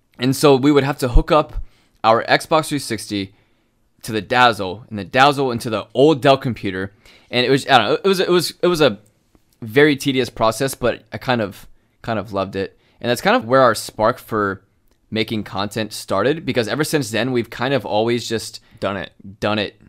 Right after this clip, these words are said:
Speaker 1: even if it's just silly and just, like, on the side, 'cause that's what we, I mean, we just did it for silly, like, for the shits.
Speaker 2: No, what we, you, what we first did was prop the camera up on pillows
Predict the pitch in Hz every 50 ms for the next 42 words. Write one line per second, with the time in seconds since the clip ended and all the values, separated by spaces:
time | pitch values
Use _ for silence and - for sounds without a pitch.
0 | _ _ _ - 143 160 185 185 160 156 160 156 - - - - - 120 117 120
1 | 120 117 110 127 110 110 110 107 98 - - 101 95 107 107 123 123 170 190 240
2 | 190 135 - - 110 113 131 131 110 101 113 95 - - 90 - - 98 95 92
3 | 87 98 - _ _ _ _ - - - - - - - - - 101 - - -
4 | - _ _ _ _ _ _ _ _ 131 135 139 120 107 113 123 120 123 120 113
5 | 107 104 131 - - 135 117 117 104 95 - - - 175 202 208 - - - 110
6 | 98 92 95 - - _ _ _ _ _ _ 117 113 - - - 127 113 - -
7 | 110 107 - 131 127 127 117 110 95 104 - 107 95 101 - - 139 127 110 98
8 | 92 95 95 - -